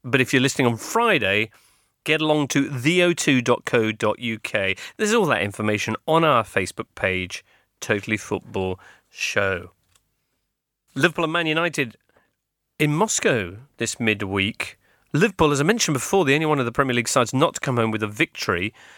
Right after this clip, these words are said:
Another draw for them, uh, after their, uh, i-, initial, um, two two with, uh, Sevilla,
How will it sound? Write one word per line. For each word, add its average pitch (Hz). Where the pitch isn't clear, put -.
Another 185
draw 170
for -
them, 92
uh, 110
after 110
their, 120
uh, 117
i-, 123
initial, 135
um, 98
two 151
two 139
with, 120
uh, 113
Sevilla, 123